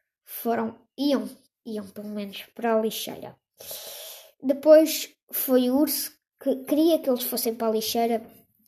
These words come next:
mas não chegaram a ir. Quem é que chegou a ir para a lixeira? O urso. Então eles depois no final do filme eles foram para a Bonnie e o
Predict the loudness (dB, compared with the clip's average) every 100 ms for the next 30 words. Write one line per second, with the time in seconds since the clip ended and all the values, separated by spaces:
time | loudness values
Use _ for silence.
0 | _ -4 2 4 4 0 -4 -2 -4 -2
1 | -4 -8 -10 -18 _ -20 -20 -20 -20 -20
2 | _ _ _ -20 -4 4 8 8 6 4
3 | 6 8 6 2 2 2 2 2 2 2
4 | -2 -10 _ _ 2 2 2 2 0 -4
5 | -16 _ _ -2 -2 4 4 6 4 4
6 | 2 -2 -4 4 4 4 0 0 2 4
7 | 4 2 2 0 -2 -2 -2 0 2 4
8 | 4 4 -2 -8 -8 0 2 0 -4 -18
9 | _ _ 0 4 8 8 8 8 6 4